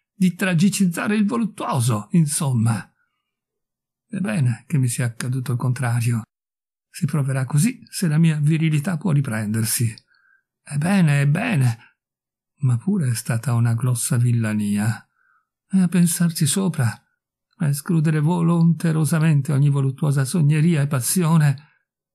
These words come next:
chi può dire se la mia tortura non nasca proprio da questo? Che mi è stata fatta una cosa ingiusta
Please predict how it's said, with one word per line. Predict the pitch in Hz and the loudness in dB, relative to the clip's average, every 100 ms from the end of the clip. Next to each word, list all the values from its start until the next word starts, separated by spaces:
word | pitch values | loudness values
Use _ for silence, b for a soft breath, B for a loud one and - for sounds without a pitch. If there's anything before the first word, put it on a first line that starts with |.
| _ | _
chi | 127 | -10
può | - 120 | -4 -2
dire | 104 104 104 - _ _ _ | -2 -2 -6 -10 _ _ _
se | - 180 | -8 -2
la | 139 | 0
mia | 151 143 | 0 0
tortura | 165 139 131 202 196 156 | 0 -2 -2 -2 0 2
non | 131 139 131 | 2 2 2
nasca | 139 143 143 - 143 | 2 2 0 -4 -4
proprio | 156 156 160 156 160 135 | -4 -4 -2 0 0 0
da | 120 | -2
questo? | 120 107 - - - - B B _ _ _ _ _ _ _ _ _ | -4 -4 -6 -4 -4 -6 B B _ _ _ _ _ _ _ _ _
Che | 170 | -4
mi | 139 | -2
è | 139 | -2
stata | 165 156 | -4 -4
fatta | 151 202 202 160 | -4 -4 -2 0
una | 165 | 0
cosa | 156 202 190 | 0 -2 0
ingiusta | 175 170 151 147 - - 117 | 2 4 2 2 -2 -4 -4